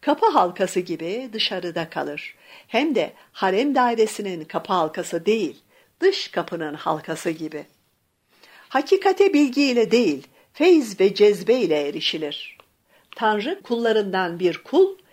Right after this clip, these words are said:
Eflatun'u bir anda bütün bilgilerinden soymaya kadirdir.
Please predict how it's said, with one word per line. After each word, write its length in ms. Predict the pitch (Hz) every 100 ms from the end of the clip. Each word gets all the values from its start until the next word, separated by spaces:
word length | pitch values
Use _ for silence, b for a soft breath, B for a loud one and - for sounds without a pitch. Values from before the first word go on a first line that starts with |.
| b b -
Eflatun'u 640 | 208 - 202 202 196 185
bir 140 | 302 440
anda 480 | - 165 165 175 - b b
bütün 420 | 294 - 508 427 247
bilgilerinden 760 | 208 208 196 185 190 180 175
soymaya 540 | 165 185 180 165 156
kadirdir. 840 | 156 185 185 240 277 - - -